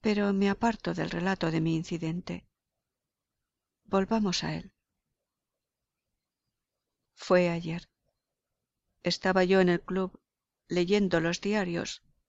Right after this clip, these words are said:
cuando se me acercó el novio de Celia para invitarme a integrar una mesa de póquer. "Muchas gracias",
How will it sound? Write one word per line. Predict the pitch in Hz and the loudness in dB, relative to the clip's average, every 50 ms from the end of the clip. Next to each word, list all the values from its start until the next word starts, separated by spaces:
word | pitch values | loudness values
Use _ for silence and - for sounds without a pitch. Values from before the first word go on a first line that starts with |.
| _ _ _ _ _ _ _ | _ _ _ _ _ _ _
cuando | _ - 214 208 196 190 196 196 | _ -4 -2 -2 0 0 -2 -2
se | 196 - - | -2 -2 0
me | 190 196 | 0 0
acercó | 196 190 - 208 196 - - 254 254 233 | 0 0 -2 -4 -4 -2 0 2 2 2
el | 185 170 | 2 2
novio | 185 196 190 180 160 135 | 0 2 2 2 2 2
de | 160 160 | 0 -2
Celia | - - 196 190 180 170 160 160 - - _ _ _ _ _ _ _ _ | -2 -2 -2 -2 -2 -2 -4 -6 -8 -12 _ _ _ _ _ _ _ _
para | - 180 175 175 | -2 0 2 2
invitarme | 170 165 160 156 165 160 - 185 185 185 180 180 | 2 2 0 0 -2 0 0 2 2 4 2 2
a | 175 175 | 2 2
integrar | 175 170 - 175 170 180 180 180 175 170 170 | 0 0 -2 -4 -4 -2 -2 0 0 0 0
una | 170 170 170 | 0 2 2
mesa | 165 165 170 170 - - 165 | 0 0 0 0 -2 -2 -4
de | 156 160 156 | -6 -8 -8
póquer. | - - 156 - - - - - _ _ _ _ _ _ _ _ _ _ _ _ _ _ _ _ _ _ _ _ _ _ _ _ _ _ _ _ _ _ _ _ _ _ _ _ _ _ _ _ _ _ _ _ _ _ _ _ _ _ _ _ | -6 -8 -8 -8 -10 -12 -14 -16 _ _ _ _ _ _ _ _ _ _ _ _ _ _ _ _ _ _ _ _ _ _ _ _ _ _ _ _ _ _ _ _ _ _ _ _ _ _ _ _ _ _ _ _ _ _ _ _ _ _ _ _
"Muchas | - 196 196 202 - - 202 196 202 - | -2 0 2 2 2 0 -2 -2 -2 -2
gracias", | 202 196 196 190 - - - - - - - - - - | -2 -4 -4 -4 -8 -12 -10 -10 -10 -10 -10 -12 -16 -20